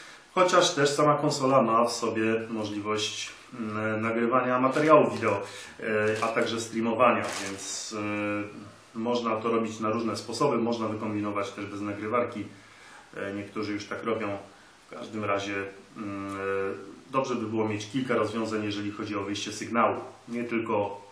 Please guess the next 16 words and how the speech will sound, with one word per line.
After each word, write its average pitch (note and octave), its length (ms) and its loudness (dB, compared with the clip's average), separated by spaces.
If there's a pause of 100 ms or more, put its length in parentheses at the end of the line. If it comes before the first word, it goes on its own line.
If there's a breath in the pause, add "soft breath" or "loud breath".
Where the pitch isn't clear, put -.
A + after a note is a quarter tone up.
(640)
H C3 60 0 (280)
D A2+ 60 0 (120)
M G2+ 60 -6
I, - 720 -6
ale G#2 200 -2
także G2+ 420 -4
dobrze G2+ 200 -4
by G2 140 -8
było, G2 200 -6
żeby F#2+ 160 -8
mieć F2+ 200 -12
komponentowe G2+ 840 -4
wyjście. F#2+ 400 -8 (1040 loud breath)
E, - 40 -10 (920)
niektórzy A2+ 420 -4
mają G2+ 260 0